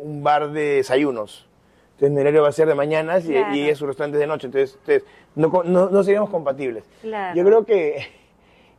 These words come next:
Speaker 1: eh, vamos un poco de la mano de, de que ahorita, pucha, ella es obviamente mucho más joven que yo, pero estamos con varios proyectos, estamos como que construyendo un poco nuestra, nuestra carrera profesional en Perú.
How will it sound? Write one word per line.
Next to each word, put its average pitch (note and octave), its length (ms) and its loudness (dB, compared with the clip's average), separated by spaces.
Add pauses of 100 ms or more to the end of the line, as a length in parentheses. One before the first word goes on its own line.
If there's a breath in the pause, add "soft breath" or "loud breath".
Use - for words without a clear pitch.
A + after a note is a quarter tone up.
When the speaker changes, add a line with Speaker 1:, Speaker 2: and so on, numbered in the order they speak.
(200)
Speaker 1:
eh, D3 380 -2
vamos E3 320 0
un F#3+ 120 0
poco F3+ 180 2
de F#3+ 80 6
la C#3+ 100 4
mano D#3+ 360 0
de, B2 420 0 (200)
de C3 200 -6
que B2 300 0
ahorita, C#3 440 0
pucha, - 420 -14 (640)
ella D3 180 0
es C3+ 180 -10
obviamente A#2+ 340 -4
mucho B2 200 -6
más B2 100 -6
joven C3 220 0
que D3 100 -2
yo, D#3 340 2 (380 soft breath)
pero B2 240 4
estamos C#3 360 -2
con C3 160 -4
varios C3+ 240 2
proyectos, C#3 680 0
estamos C#3 320 -6
como B2 160 -10
que A2+ 80 -10
construyendo C3+ 800 -4
un D#3 80 -6
poco D#3 360 -2
nuestra, A#2 680 -6 (840 soft breath)
nuestra C3+ 420 -2
carrera C#3+ 440 0
profesional C#3+ 420 -2
en C#3 160 -6
Perú. C#3+ 420 -2